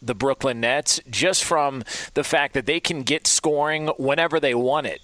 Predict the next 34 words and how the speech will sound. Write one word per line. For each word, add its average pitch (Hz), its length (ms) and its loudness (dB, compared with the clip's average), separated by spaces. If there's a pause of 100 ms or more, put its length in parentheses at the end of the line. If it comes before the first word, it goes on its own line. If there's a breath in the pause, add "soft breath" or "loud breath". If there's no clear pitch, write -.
basically. 110 560 -2
So 139 160 0
when 131 100 -2
you 131 80 -2
get 151 160 0
to 156 80 -2
the 139 100 0
postseason, 135 720 0
you 131 100 0
need 139 200 0
somebody 135 300 0
that's 117 160 0
gonna 127 160 2
get 120 260 0
you 120 80 2
a 104 60 0
bucket. 120 500 0
Well, 131 240 0
pick - 320 -4
which 139 220 -2
guy 127 140 4
you 117 140 0
want 110 180 -2
to 117 100 -4
do 123 220 0
it, 78 140 -4
whether 110 260 -2
it's 107 160 -2
Kyrie 117 420 2
Irving, 180 380 -2 (260 loud breath)
whether 127 200 2
it's - 140 -2
James 123 360 0
Harden, 165 400 0